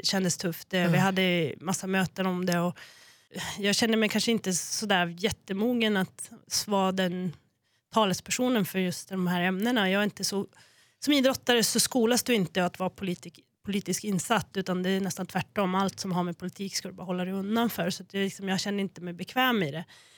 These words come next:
Speaker 1: Samtidigt så känner jag att det är extremt viktigt att visa att jag är inte rädd att leva mitt liv.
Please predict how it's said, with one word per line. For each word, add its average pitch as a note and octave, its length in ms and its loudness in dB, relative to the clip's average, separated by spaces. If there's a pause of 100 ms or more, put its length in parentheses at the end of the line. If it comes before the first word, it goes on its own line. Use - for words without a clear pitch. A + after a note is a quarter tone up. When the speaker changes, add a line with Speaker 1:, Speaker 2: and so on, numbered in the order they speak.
(160)
Speaker 1:
Samtidigt C4 640 2
så G3+ 360 2 (260)
känner G3+ 240 2
jag G3 40 4
att F#3+ 60 -2
det F#3+ 100 -2
är D3 40 0
extremt B3+ 580 0
viktigt F#3+ 340 -2
att F3+ 100 -2
visa F#3+ 340 -2
att F3 120 -6
jag F3+ 160 2
är - 20 2
inte F3+ 220 -4
rädd F3+ 200 -2
att - 140 -12
leva F3+ 240 -2
mitt - 260 -12
liv. F3+ 320 0